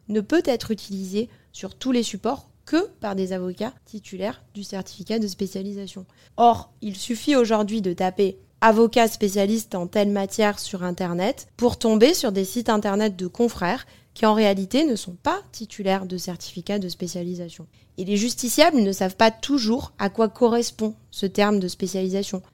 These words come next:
D'ailleurs, certains confrères utilisent également le terme « expert ». C'est pour cela que je parlais tout à l'heure de certification, qui a le mérite d'évoquer la notion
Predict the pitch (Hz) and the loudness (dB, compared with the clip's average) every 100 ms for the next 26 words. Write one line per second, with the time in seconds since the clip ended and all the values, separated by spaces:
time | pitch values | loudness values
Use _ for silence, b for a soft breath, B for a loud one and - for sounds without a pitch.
0 | - 170 214 - 190 185 180 185 175 220 | -4 2 2 2 -6 -4 -6 -6 -4 2
1 | 226 190 - 202 202 190 175 185 214 196 | 2 2 -2 -2 0 0 0 0 0 -2
2 | 180 202 202 - b - 220 - - 180 | 0 0 0 -4 b -2 0 0 -2 -2
3 | 196 - _ _ _ _ - 240 277 - | -2 -14 _ _ _ _ -4 0 0 2
4 | 294 339 285 220 214 220 254 226 214 202 | 4 4 4 2 4 4 4 2 2 6
5 | 240 214 196 - - 220 - 208 208 202 | 6 4 2 0 0 0 0 -10 -6 -4
6 | 190 165 - - 208 208 214 226 226 214 | -4 -6 -14 0 2 4 4 4 4 4
7 | 196 202 247 233 190 196 196 - 226 | 4 2 4 4 6 4 2 0 -2